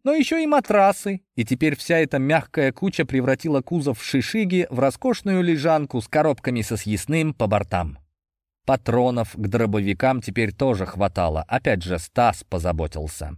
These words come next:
А вот дорога оказалась много хуже, чем я ожидал. Судя по карте, тракт до Белобородова должен был начаться сразу за мостом через Малую Киргизку.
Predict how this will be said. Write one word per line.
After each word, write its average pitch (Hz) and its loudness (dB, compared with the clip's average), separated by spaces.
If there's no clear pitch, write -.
А 101 2
вот 107 -2
дорога 123 2
оказалась 117 0
много 110 0
хуже, 104 -2
чем 104 -2
я 98 2
ожидал. 87 -2
Судя 240 0
по 107 -4
карте, 190 -2
тракт - 0
до 117 0
Белобородова 110 2
должен 185 0
был 160 2
начаться 131 -2
сразу 143 0
за 127 -2
мостом 123 -2
через 113 -2
Малую 107 2
Киргизку. 98 -4